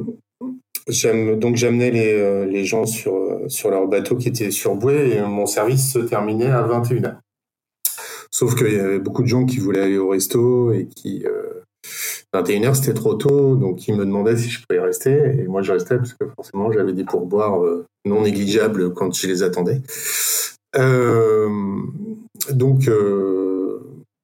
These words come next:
donc, euh, j'avais un bateau quand même, ce qui faisait, euh, je sais pas, il doit faire à peu près cin-, cinq, six mètres aussi, hein, avec un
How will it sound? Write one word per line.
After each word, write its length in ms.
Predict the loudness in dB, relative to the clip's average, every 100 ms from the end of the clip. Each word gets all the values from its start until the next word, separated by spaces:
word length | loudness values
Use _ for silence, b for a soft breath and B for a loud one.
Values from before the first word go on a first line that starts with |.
| _ _
donc, 280 | -2 -2 0
euh, 120 | 2
j'avais 240 | 2 2 2
un 140 | 2
bateau 340 | 2 2 0 2
quand 120 | 2
même, 140 | 2
ce 160 | 0 -2
qui 140 | -8
faisait, 160 | -2 2
euh, 440 | 2 2 2 0
je 100 | -2
sais 60 | -4
pas, 120 | 0 2
il 60 |
doit 160 | 2 -2
faire 200 | -2 -4
à 60 |
peu 140 | -2 -6 -2
près 260 | 0 2 0 -2
cin-, 360 | -4 -4 -4 -4
cinq, 260 | -4 -2
six 160 | -2 2
mètres 260 | 2 2 0
aussi, 220 | 0 0
hein, 140 | 2 2
avec 300 | 0 0 -4
un 400 | -4 -6 -12